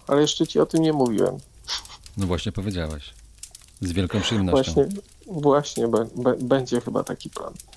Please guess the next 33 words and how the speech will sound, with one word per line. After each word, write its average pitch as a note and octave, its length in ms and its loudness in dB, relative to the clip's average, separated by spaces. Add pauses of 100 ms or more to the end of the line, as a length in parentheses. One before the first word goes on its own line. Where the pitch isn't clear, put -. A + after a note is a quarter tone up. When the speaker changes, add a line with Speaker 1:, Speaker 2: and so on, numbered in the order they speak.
Speaker 2:
Wyprawa, B2+ 600 4
która A2+ 240 2
zmieniła G#2 360 6
twoje G2 480 4
życie. E2 480 0 (460)
Coś A2+ 140 -2
takiego G2+ 240 -2
się F2+ 120 -2
wydarzyło F#2 380 0
w C#3+ 60 -2
ogóle? D#3+ 200 -2 (600)
Speaker 1:
Nie. A#2 260 6 (800)
Każda A#2+ 360 2
jest G2+ 240 2
inna A2+ 320 2
i G2 40 -2
każda B2 380 2
zmienia A#2 400 0
mój G#2 160 -2
sposób - 380 -4
myślenia G#2+ 440 -4
i - 20 -4
postrzegania - 580 -2
świata. - 440 0
Za G#2 100 -4
każdym A#2 340 0
razem A2+ 260 2
wracam G#2+ 340 -2
bogatszy A2 480 2
i A2 60 -8
mam F#2+ 220 -2
większy A2 460 -6
ogląd. G2 520 0